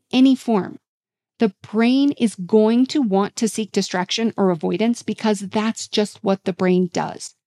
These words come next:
The motiv-, motivational triad is always at play. But when we can keep that prefrontal cortex as an active part of the conversation,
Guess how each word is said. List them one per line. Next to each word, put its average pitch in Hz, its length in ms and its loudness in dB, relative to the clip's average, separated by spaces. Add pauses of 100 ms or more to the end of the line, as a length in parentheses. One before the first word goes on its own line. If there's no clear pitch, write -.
(340)
The 220 120 4
motiv-, 254 800 4
motivational 247 1000 2
triad 240 680 -2
is 269 240 -2
always 277 420 -2
at 269 160 -2
play. - 360 -4 (1000)
But 285 460 -4 (240)
when 262 260 4
we 302 100 2
can 320 220 -2
keep - 400 -2
that - 180 -4
prefrontal 226 480 -2
cortex - 580 -6
as 202 160 -4
an 180 140 0 (140)
active 277 500 -4
part - 320 -4
of 190 80 -2
the 196 80 0
conversation, 196 680 -2